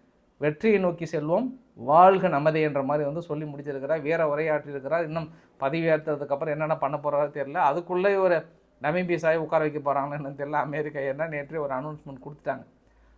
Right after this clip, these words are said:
ஐரோப்பா வந்து மறைமுகமாகவோ மத்த எந்த வகையிலும் ரஷ்யா கிட்ட இருந்து நீங்க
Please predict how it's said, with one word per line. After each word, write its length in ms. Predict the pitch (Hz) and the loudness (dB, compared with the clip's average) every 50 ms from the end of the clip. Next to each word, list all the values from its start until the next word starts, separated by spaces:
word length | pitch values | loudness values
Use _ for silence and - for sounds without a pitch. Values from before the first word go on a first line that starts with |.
| _ _ | _ _
ஐரோப்பா 440 | 127 151 170 170 175 160 156 160 | 0 2 2 2 0 2 2 2
வந்து 360 | 151 139 143 151 160 185 190 180 | 2 2 -2 -2 -2 -2 -2 0
மறைமுகமாகவோ 1000 | 160 139 143 160 165 175 175 151 156 156 151 147 139 135 127 131 135 143 156 160 156 | 0 0 0 0 0 -2 -4 -4 -4 -2 0 0 0 0 0 -2 -2 -4 -4 -4 -4
மத்த 120 | 147 139 | -6 -6
எந்த 280 | - 147 135 143 151 156 | -6 -6 -6 -4 -4 -4
வகையிலும் 520 | 151 143 139 135 131 147 190 220 - - _ _ | -4 -4 -6 -8 -8 -8 -8 -10 -14 -20 _ _
ரஷ்யா 320 | - 131 131 - 175 160 143 | -16 -16 -6 -2 -2 0 0
கிட்ட 200 | 139 139 - 127 | -2 -6 -8 -12
இருந்து 200 | 127 127 147 165 | -14 -12 -12 -12
நீங்க 340 | 170 160 151 147 139 139 | -10 -6 -4 -2 -2 -2